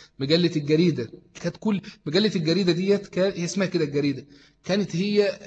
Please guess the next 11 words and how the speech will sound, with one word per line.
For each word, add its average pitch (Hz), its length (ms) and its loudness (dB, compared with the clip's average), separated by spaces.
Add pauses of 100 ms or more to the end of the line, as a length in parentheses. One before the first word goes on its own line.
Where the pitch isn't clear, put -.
(140)
عبارة 180 200 0
عن 151 160 -2
المنبر 180 500 -2
الليبرالي 156 500 -2
والعلماني. 123 440 -6 (960)
كتبت 165 400 -4
فيها 196 260 -2
سلسلة 160 420 -8
مقالات 151 560 -2
وكتب 135 720 -8
فيها، 156 360 -2